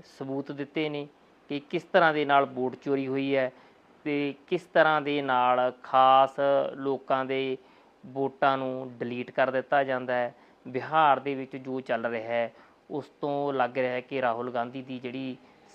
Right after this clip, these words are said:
ਸਪੀਡ ਹੈ ਉਹ ਦਿਨੋਂ ਦਿਨ ਤੇਜ਼ ਹੋ ਰਹੀ ਹੈ। ਉਹਨਾਂ ਦੀ, ਅਹ, ਜਿਹੜੀ ਤਰੱਕੀ ਹੈ, ਉਹਨਾਂ ਦੀ ਜਿਹੜੀ ਪੋਪੂਲੈਰਿਟੀ ਹੈ, ਉਹ ਇਸ ਵਕਤ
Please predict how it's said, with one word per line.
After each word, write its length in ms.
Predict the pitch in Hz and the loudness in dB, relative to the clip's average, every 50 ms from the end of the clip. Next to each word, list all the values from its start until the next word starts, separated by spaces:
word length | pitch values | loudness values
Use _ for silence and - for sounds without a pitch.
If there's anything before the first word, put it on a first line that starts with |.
| - | -20
ਸਪੀਡ 380 | - - - 139 135 135 131 139 | -20 -14 -12 -8 -6 -4 -2 -2
ਹੈ 140 | 135 135 - - | -2 -2 -4 -6
ਉਹ 120 | 147 147 | -8 -8
ਦਿਨੋਂ 280 | 131 131 123 123 123 117 | -6 -6 -6 -6 -8 -8
ਦਿਨ 180 | 120 120 117 | -8 -10 -10
ਤੇਜ਼ 340 | 113 - - 127 127 127 127 | -12 -12 -10 -8 -8 -8 -6
ਹੋ 200 | 123 123 127 131 | -6 -6 -6 -4
ਰਹੀ 240 | 127 131 131 135 135 | -4 -6 -6 -4 -4
ਹੈ। 120 | 131 131 | -4 -4
ਉਹਨਾਂ 320 | - - 139 131 131 135 131 | -4 -6 -8 -8 -8 -8 -6
ਦੀ, 320 | 127 131 131 127 127 127 127 _ _ _ _ _ _ - | -6 -8 -8 -8 -10 -12 -14 _ _ _ _ _ _ -10
ਅਹ, 380 | 127 127 123 123 120 120 120 120 | -8 -6 -6 -4 -6 -6 -8 -10
ਜਿਹੜੀ 340 | 120 123 131 131 151 151 - - - | -10 -8 -8 -6 -6 -8 -10 -10 -6
ਤਰੱਕੀ 520 | 147 131 120 - _ _ - 139 139 139 | -4 -4 -4 -6 _ _ -14 -10 -6 -4
ਹੈ, 160 | 135 131 135 135 | -2 -2 -4 -4
ਉਹਨਾਂ 240 | 139 139 139 143 | -6 -8 -8 -8
ਦੀ 80 | 135 139 | -8 -10
ਜਿਹੜੀ 200 | 131 135 139 139 | -10 -12 -12 -12
ਪੋਪੂਲੈਰਿਟੀ 800 | 135 - 135 120 - - 143 127 120 120 120 117 120 127 127 127 | -10 -8 -8 -8 -8 -8 -8 -6 -6 -6 -6 -8 -10 -12 -12 -12
ਹੈ, 60 | 117 | -10
ਉਹ 400 | 113 - - 160 143 143 143 139 | -10 -12 -10 -8 -6 -6 -6 -6
ਇਸ 280 | 135 127 123 - - | -6 -8 -8 -10 -12
ਵਕਤ 600 | 135 127 120 113 - _ _ - 135 131 127 123 | -10 -8 -8 -8 -10 _ _ -8 -6 -6 -6 -6